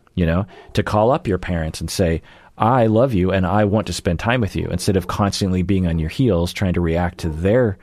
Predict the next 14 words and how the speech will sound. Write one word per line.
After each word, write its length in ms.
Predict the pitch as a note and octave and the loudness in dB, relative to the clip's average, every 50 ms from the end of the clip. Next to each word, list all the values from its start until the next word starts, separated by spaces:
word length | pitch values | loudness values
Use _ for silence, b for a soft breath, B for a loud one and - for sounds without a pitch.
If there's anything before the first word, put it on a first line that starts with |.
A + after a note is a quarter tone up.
| b b b b - | b b b b -4
agenda 540 | E2+ D#2+ - F2 D#2+ D#2 D#2 D#2 D#2 D#2+ - _ | -2 -2 0 0 -2 0 -2 -2 -4 -4 -6 _
on 260 | - F#2+ G2 F#2+ F#2 F2 | -2 0 0 2 2 2
you. 360 | E2+ A#2 C#3 G#2 - G#2+ A#2 - - | 2 2 0 0 -2 -6 -10 -10 -6
You 100 | F#2 F2 | -4 -2
know, 80 | E2 F2 | 0 0
the 120 | F2 F2 | 0 0
ability 360 | F2+ E2 G2+ G2+ G2 F#2 F#2 E2+ | 0 0 0 0 0 0 0 0
to, 160 | E2+ E2 E2 B B B B B B B B - - | -2 -4 -6 B B B B B B B B -16 -8
to 440 | - - G2+ F#2 F2 E2+ E2 E2 - - _ _ - | -2 0 2 2 2 2 0 -2 -4 -8 _ _ -14
a-, 80 | - - - _ - - | -14 -14 -14 _ -10 -6
approach 500 | - F#2 - - - A#2 A#2+ C3+ - - | -6 -6 -4 -2 0 2 2 2 0 -2
them 360 | - G#2 F2 E2+ E2+ E2+ F#2 - | -2 0 0 0 0 -2 -2 -2
with 200 | - F#2+ - - | -2 -4 -4 -4
power, 500 | - - - A#2 B2 A#2 F2 D#2+ E2+ - | -6 -4 -2 0 0 0 -2 -2 -6 -8